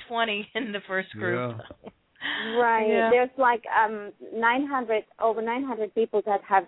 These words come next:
Speaker 3: signed up, but there's about a group of twenty of us that are very active and have become a soul family that we, like, chat online
Speaker 1: Wonderful.
Speaker 2: Oh,
Speaker 3: and
Speaker 2: good.
Speaker 3: get on the phone calls.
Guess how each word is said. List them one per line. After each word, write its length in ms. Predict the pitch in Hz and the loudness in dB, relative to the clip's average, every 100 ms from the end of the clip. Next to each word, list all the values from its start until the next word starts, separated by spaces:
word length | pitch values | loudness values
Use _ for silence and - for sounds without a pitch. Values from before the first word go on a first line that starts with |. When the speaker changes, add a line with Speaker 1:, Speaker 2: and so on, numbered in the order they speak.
| _ | _
Speaker 3:
signed 360 | 202 190 185 202 | 2 2 4 6
up, 220 | 214 214 _ - _ - | 6 6 _ -20 _ -8
but 100 | 196 | 4
there's 220 | 226 233 254 | 6 6 4
about 340 | 254 262 240 | 4 6 6
a 100 | 208 - - | 4 0 4
group 240 | 247 240 - | 4 4 2
of 240 | 190 190 - - | 4 4 0 -8
twenty 400 | 233 233 233 240 | -4 -4 2 4
of 100 | 208 | 4
us 200 | 185 180 - | 4 4 2
that 120 | 185 | -2
are 180 | 160 180 165 | 2 2 6
very 320 | 185 196 185 | 6 8 6
active 520 | 175 175 - 185 160 | 4 2 -6 -8 -2
and 200 | 156 165 - | -2 -2 -6
have 420 | 190 180 175 175 170 - | 4 8 10 8 6 -4
become 460 | 185 - 190 190 180 | -8 -6 -4 -2 -2
a 100 | 170 | -4
soul 240 | 185 175 170 - | 2 2 2 2
family 400 | 175 180 175 165 | 2 2 2 2
that 200 | 165 165 | 2 4
we, 240 | 180 170 170 | 4 4 6
like, 220 | 156 143 _ | 4 4 _
chat 300 | - 170 175 180 | -6 -2 0 0
online 640 | 180 175 170 160 170 175 | 0 2 2 2 -2 -2
Speaker 1:
Wonderful. 380 | 165 151 147 147 | 0 4 4 4
Speaker 2:
Oh, 20 | |
Speaker 3:
and 240 | 185 170 110 | 6 6 6
Speaker 2:
good. 20 | |
Speaker 3:
get 220 | 190 185 - | 6 4 0
on 200 | 180 175 | -4 -2
the 100 | 170 - | -4 2
phone 300 | 180 180 170 | 2 2 -2
calls. 500 | 185 160 151 147 | -2 0 2 0